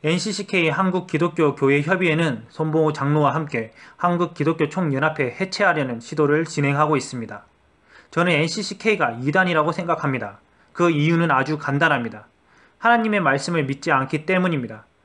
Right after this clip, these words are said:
한국기독교교회협의회는 이천칠 년 정치권의 성적 지향 등 일곱 개 항목이 누락된 차별금지법안의 개정을 촉구하고, 차별금지법안이 국가인권위원회 공고대로 제정되기를 바란다며,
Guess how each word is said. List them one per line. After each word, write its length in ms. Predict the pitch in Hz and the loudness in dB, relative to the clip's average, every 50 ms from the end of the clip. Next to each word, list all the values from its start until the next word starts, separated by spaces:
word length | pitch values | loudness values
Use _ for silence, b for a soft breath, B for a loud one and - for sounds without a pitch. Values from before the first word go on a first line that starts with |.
| b b b b b b b b | b b b b b b b b
한국기독교교회협의회는 1700 | - 220 220 214 226 233 233 - 180 170 175 175 185 185 - - 156 151 160 160 156 196 196 190 185 165 160 175 165 143 120 117 123 | 0 0 0 2 0 -2 -2 0 0 0 0 0 0 -4 -2 0 2 2 4 2 2 2 2 2 2 2 2 0 0 -2 -2 -6 -10
이천칠 500 | 135 143 - - 180 170 165 - 220 214 | -10 -10 -6 -4 -2 -2 -2 -2 -2 0
년 200 | 196 160 131 117 | 0 0 0 -2
정치권의 640 | - - 135 139 - 196 190 - 185 165 147 127 123 | -4 -4 -4 -2 -2 -4 -4 -2 -2 0 0 0 -2
성적 360 | - 180 180 180 196 180 - | -2 -6 -2 -2 -4 -4 -4
지향 280 | - - 160 156 156 147 | -2 0 2 2 2 2
등 280 | 165 160 135 117 113 B B B B B B B | 0 0 0 -2 -6 B B B B B B B
일곱 260 | 226 233 226 226 233 | -2 0 0 0 0
개 80 | 208 185 | 0 0
항목이 420 | 160 185 185 185 180 170 170 151 | 0 2 0 0 0 0 0 -2
누락된 540 | 127 131 160 165 - - 143 127 117 117 117 | 0 0 0 0 0 -2 -4 -6 -6 -8 -10
차별금지법안의 1120 | - - 175 170 180 180 165 160 - 160 165 185 190 - 175 160 160 151 147 139 127 117 - | -4 -2 0 0 2 0 0 0 -2 -2 -2 -2 -2 0 2 2 4 4 2 2 -2 -2 -2
개정을 340 | - 135 135 147 143 151 | -2 -2 0 2 0 0
촉구하고, 560 | 151 - 185 - - 190 147 123 110 113 107 - B B B B B B | -2 -4 -10 -2 2 2 2 2 0 -4 -10 -14 B B B B B B
차별금지법안이 1040 | - - 220 196 214 208 - - 165 165 185 190 - 185 156 160 156 147 143 123 117 - | -4 -2 0 2 2 0 0 0 -2 -2 -2 0 0 2 2 2 2 2 0 -2 -2 -6
국가인권위원회 880 | 147 147 - 190 175 170 170 170 - 185 165 147 147 156 156 151 135 - | -8 -4 0 0 2 2 0 -2 0 0 0 2 2 2 2 2 0 0
공고대로 560 | 139 139 147 160 170 156 147 123 117 107 - | 0 0 2 2 2 2 2 0 0 -4 -2
제정되기를 680 | - 135 139 147 151 147 151 143 151 156 180 185 160 | -2 0 2 2 2 2 2 2 2 2 2 2 2
바란다며, 540 | 139 139 147 156 156 147 131 120 113 104 | 2 2 2 2 2 0 0 -2 -2 -6